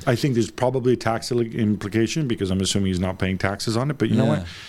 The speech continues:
Speaker 1: If the reports are correct, he's making, like, seven hundred thousand pounds
Speaker 2: Yeah.
Speaker 1: a week, right? I mean, he's making an absurd amount of money.
Speaker 2: Yeah.
Speaker 1: He could easily go and pay the taxes on that money,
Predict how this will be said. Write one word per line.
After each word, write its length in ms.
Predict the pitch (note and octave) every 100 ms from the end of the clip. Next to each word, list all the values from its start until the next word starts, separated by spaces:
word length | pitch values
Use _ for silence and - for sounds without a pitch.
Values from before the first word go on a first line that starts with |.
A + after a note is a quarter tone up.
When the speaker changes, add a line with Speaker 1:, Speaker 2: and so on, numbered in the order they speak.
| - - - - -
Speaker 1:
If 140 | C#3+ A#2+
the 80 | B2
reports 340 | - D#3+ C#3+
are 40 |
correct, 360 | - A#2+ A#2 -
he's 140 | G2
making, 480 | G#2+ A2 A2 G2+ G2
like, 260 | F#2+ F#2+ F2+
seven 280 | - G2+ G#2
hundred 280 | G2+ G2 -
thousand 360 | F#2+ F#2 F#2+
pounds 480 | F#2+ G2 G2 F2 F2+
Speaker 2:
Yeah. 80 | E2+
Speaker 1:
a 40 | G#2+
week, 420 | G2 D#3 - -
right? 300 | G#2+ D#3+ - - -
I 100 | A2 G#2+
mean, 280 | G2+ F#2+
he's 200 | F#2 F#2+
making 760 | G#2 G2 G#2 G2 G2+ G2+ G2 F#2+ - - - -
an 120 | G#2
absurd 380 | G2 - C3 A2
amount 220 | G#2 G2+
of 60 | F#2+
money. 260 | F#2+ D#3+ E3+ -
Speaker 2:
Yeah. 200 | F2+ - - - - - - -
Speaker 1:
He 120 | B2
could 160 | A2 A#2
easily 340 | A#2 G#2 A2+
go 240 | G#2+ A2 A#2
and 120 | B2+ - _ _ - - -
pay 200 | G#2+ G2+
the 100 | G2
taxes 480 | - G2 G2 B2+ A2+
on 140 | G#2+
that 180 | G#2 G#2
money, 320 | G2+ G#2+ E3+